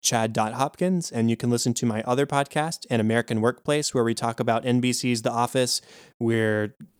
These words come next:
reaching the end of season three, or we're about midway through season three right now. And you can find that where podcasts can be found and at the website workplacepodcast dot com. And I should mention, I don't know if you mentioned it, I might have missed it. Don't forget, Rachel is on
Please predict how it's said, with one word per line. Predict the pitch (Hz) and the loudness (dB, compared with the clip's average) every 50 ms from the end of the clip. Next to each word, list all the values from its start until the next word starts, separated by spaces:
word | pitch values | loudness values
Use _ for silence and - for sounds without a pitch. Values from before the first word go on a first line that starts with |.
| _ - | _ 2
reaching | 135 139 131 - 143 131 | 2 2 4 4 2 2
the | 127 131 | 2 0
end | 135 127 131 135 139 | 0 0 0 0 0
of | 131 117 - | -2 -2 -2
season | - 131 123 120 127 120 | 0 0 0 0 0 0
three, | 113 131 123 127 143 | 0 0 0 0 2
or | 160 170 156 - _ - | 0 0 -2 -2 _ -4
we're | 165 175 | -2 0
about | 170 147 131 120 | 2 2 2 2
midway | 117 117 110 113 113 107 | 2 0 0 0 -2 -2
through | 104 120 110 | -2 -4 -4
season | - - 113 110 113 110 | -2 -2 -2 -2 -2 -4
three | 107 113 110 | -4 -4 -4
right | 107 107 113 | -4 -4 -4
now. | 113 107 107 104 110 110 _ _ _ - - - - _ | -2 -4 -4 -4 -6 -10 _ _ _ -20 -20 -20 -14 _
And | - 120 | 0 2
you | 127 123 | 2 2
can | - 135 | 2 2
find | 120 - 135 139 135 | 2 4 2 4 4
that | 135 135 135 | 4 2 2
where | 127 123 123 120 117 110 | 2 2 4 2 2 0
podcasts | - 143 147 147 - - 151 147 - | 0 2 0 2 2 0 0 0 0
can | - 151 139 | 0 0 0
be | 131 | 0
found | 123 - 139 135 135 135 135 135 139 | 2 2 2 2 4 2 2 0 -2
and | - 135 120 117 113 110 110 110 110 - | -2 -2 0 0 2 0 0 0 -2 -2
at | 127 117 113 | -2 -2 0
the | - 120 | 0 2
website | 117 117 113 - - 120 110 113 - | 2 0 0 0 -2 -2 -2 -2 -4
workplacepodcast | 147 135 123 127 120 - - 127 117 - - - - 117 113 - - 117 113 110 - - _ _ - - | -2 0 0 0 0 0 0 0 0 0 -2 0 0 0 0 2 0 0 0 0 -2 -8 _ _ -4 0
dot | 127 113 110 - _ - | 0 0 0 0 _ -14
com. | - - 117 107 101 98 101 98 - _ _ - - - - - | -6 -2 0 0 0 -2 -6 -8 -12 _ _ -20 -20 -18 -6 0
And | 127 120 | 2 2
I | |
should | 117 - 185 185 | 4 6 6 6
mention, | 160 147 135 127 - 139 139 147 156 - | 6 6 4 4 4 2 2 2 0 -2
I | 135 135 135 | 2 4 4
don't | 147 147 | 4 6
know | 147 143 143 139 135 135 135 | 4 4 4 4 2 0 0
if | 143 135 - 143 | -2 -2 0 2
you | 139 | 2
mentioned | 135 135 131 - 139 139 | 2 2 2 0 0 0
it, | 135 | 2
I | 123 | 4
might | 123 127 | 4 4
have | 127 123 | 4 4
missed | 127 127 - - | 4 2 2 2
it. | 143 139 139 - _ _ _ _ - - | 2 2 0 -4 _ _ _ _ -4 2
Don't | 147 143 143 | 4 4 4
forget, | - 156 143 147 147 135 | 2 0 2 2 0 0
Rachel | 139 131 131 135 135 - 151 139 | 2 2 2 2 4 2 0 2
is | 135 127 120 147 | 2 0 -2 0
on | - 135 131 131 127 123 123 123 120 120 123 | 0 0 2 2 2 2 2 2 0 0 -2